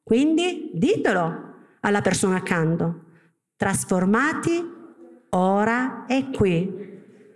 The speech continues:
Ditevelo. A immagine di chi? Immagine di Gesù. Amen? Ad immagine di Gesù.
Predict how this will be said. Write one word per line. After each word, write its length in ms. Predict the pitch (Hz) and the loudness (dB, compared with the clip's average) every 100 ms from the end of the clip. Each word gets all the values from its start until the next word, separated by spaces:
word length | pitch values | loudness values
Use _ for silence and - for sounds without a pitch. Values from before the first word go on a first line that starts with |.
| - | -8
Ditevelo. 760 | 262 508 311 240 190 160 - - - - - - - - - - - - - - - - - - 539 523 - 415 - - - - - - - - - - | 0 2 4 2 2 -2 -6 -12 -16 -16 -16 -16 -16 -16 -16 -14 -12 -12 -12 -12 -12 -12 -12 -12 -12 -12 -12 -12 -12 -12 -12 -12 -14 -14 -14 -16 -18 -6
A 120 | 220 233 | 0 2
immagine 580 | 247 285 330 330 330 | 4 4 2 2 2
di 120 | 269 277 | 2 2
chi? 200 | 320 381 494 - - - - - - - | 2 2 2 0 -6 -8 -12 -16 -18 -4
Immagine 680 | 190 196 233 269 302 285 208 | 0 2 2 2 2 2 4
di 440 | 220 320 330 - - - - - _ | 4 2 -2 -8 -12 -16 -20 -20 _
Gesù. 1040 | - 190 180 - 170 156 156 - - - _ | -2 -2 0 0 0 0 -4 -16 -20 -20 _
Amen? 920 | - 208 285 330 311 285 - - - - - - - - - _ _ _ _ - | 0 2 2 2 0 0 -4 -14 -20 -20 -20 -20 -20 -20 -20 _ _ _ _ -4
Ad 180 | 185 190 | 0 2
immagine 760 | 196 220 277 277 - 302 294 | 4 4 2 0 0 2 2
di 180 | 208 185 | 0 0
Gesù. 600 | 208 196 - - - | 0 0 -4 -6 -10